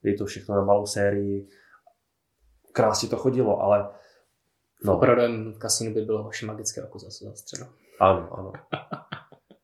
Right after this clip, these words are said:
Speaker 1: A, a podobně jako tady, tak, eh, i další momenty v mém životě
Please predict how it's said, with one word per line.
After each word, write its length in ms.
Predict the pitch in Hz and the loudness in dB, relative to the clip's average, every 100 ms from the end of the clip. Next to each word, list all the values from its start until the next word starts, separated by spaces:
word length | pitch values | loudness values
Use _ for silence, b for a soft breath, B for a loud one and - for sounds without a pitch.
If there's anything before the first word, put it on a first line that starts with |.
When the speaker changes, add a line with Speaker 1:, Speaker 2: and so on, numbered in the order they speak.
| _ _ _ _ _ _ - - | _ _ _ _ _ _ -8 10
Speaker 1:
A, 100 | 107 | 12
a 120 | 110 | 12
podobně 280 | 131 147 151 | 8 6 6
jako 140 | 151 | 2
tady, 240 | 120 123 131 | 2 4 4
tak, 360 | 131 - - - - | 2 -2 -12 -14 -6
eh, 300 | 127 117 117 - - _ - | -2 0 -2 -8 -16 _ 4
i 20 | |
další 340 | 117 107 - | 8 8 4
momenty 340 | 120 113 113 123 | -2 -2 -2 -2
v 60 | |
mém 220 | 113 110 110 | -2 -2 -2
životě 400 | 110 107 113 | -2 -4 0